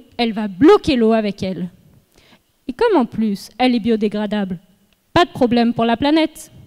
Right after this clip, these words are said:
Mais au contact de l'huile, la mousse se désagrège.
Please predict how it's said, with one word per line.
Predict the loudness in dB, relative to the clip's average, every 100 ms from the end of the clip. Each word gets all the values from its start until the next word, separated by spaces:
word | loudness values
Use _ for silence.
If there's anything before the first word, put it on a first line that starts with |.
| -20 _ _ _ _ _ _ _ _ _ _
Mais | 2 4 6 6 6 4 2
au | -2
contact | 0 2 2 0 0
de | -2 0
l'huile, | 0 2 0 -2 -6 -6
la | -2
mousse | 0 0 -4 -8 -18
se | -4 0
désagrège. | 2 2 0 -2 -6 -8 -10